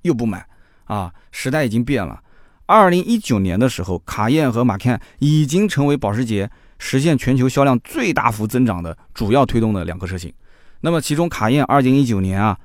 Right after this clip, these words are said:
全球交付量九万两千零五十五辆，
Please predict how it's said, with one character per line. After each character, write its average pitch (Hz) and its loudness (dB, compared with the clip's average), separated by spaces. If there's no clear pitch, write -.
全 123 2
球 131 6
交 123 4
付 120 0
量 123 2
九 131 4
万 123 4
两 101 2
千 113 0
零 110 2
五 98 -4
十 107 -2
五 98 -2
辆， 90 -6